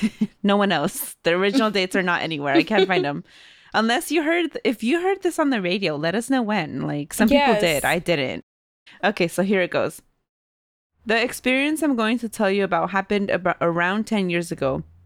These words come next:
Speaker 1: I was working as a sacristan. Um, did I say that right?
Speaker 2: I don't know. I don't know what that is.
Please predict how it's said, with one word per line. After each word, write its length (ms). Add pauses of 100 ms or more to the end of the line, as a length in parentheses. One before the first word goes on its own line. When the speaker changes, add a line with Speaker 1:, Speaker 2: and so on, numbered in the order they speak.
(320)
Speaker 1:
I 80
was 160
working 440
as 420
a 140
sacristan. 1040
Um, 140 (120)
did 120
I 60
say 200
that 160
right? 280 (400)
Speaker 2:
I 100
don't 140
know. 200 (440)
I 40
don't 120
know 80
what 120
that 120
is. 300